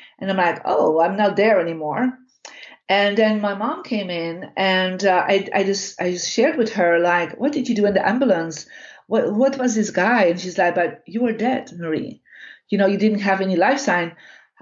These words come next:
And this is exactly how this man looked like. And yes, I was with you in the ambulance." And I said, "But that's not normal because I was not with you when I was having this experience." And, um,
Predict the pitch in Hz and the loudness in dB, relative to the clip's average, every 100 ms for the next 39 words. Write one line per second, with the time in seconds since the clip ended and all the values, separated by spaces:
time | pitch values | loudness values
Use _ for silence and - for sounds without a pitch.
0 | _ - 202 220 220 220 208 - 185 - | _ -2 0 0 0 -2 0 2 0 0
1 | 202 202 175 175 170 165 165 214 339 - | -2 0 0 0 -2 -4 0 0 0 0
2 | 170 175 78 - 185 175 196 311 262 196 | -2 -2 -4 -4 -4 0 0 2 2 2
3 | 165 175 170 185 165 220 285 220 165 160 | 2 0 -2 -2 0 0 2 0 0 -4
4 | - - - - - - - 202 196 190 | -10 -18 -20 -20 -20 -20 -4 0 0 2
5 | 196 220 220 220 185 208 285 247 185 185 | 2 2 0 0 -2 0 0 2 0 0
6 | 196 202 196 185 185 - - _ 170 226 | 0 2 4 4 0 -6 -16 _ -2 -2
7 | 170 233 - 180 160 170 160 147 160 160 | 0 -2 0 -2 0 0 -2 -6 -2 0
8 | 151 147 - - - - 170 175 160 151 | 0 -4 -10 -12 -16 -10 -2 0 2 0
9 | 147 147 151 - 196 185 143 147 - - | 0 -2 -4 -4 0 2 0 -4 -8 -14
10 | - - - - - _ 202 202 202 196 | -18 -16 -16 -16 -20 _ 2 4 2 2
11 | 208 202 196 202 160 | 2 2 0 -8 -12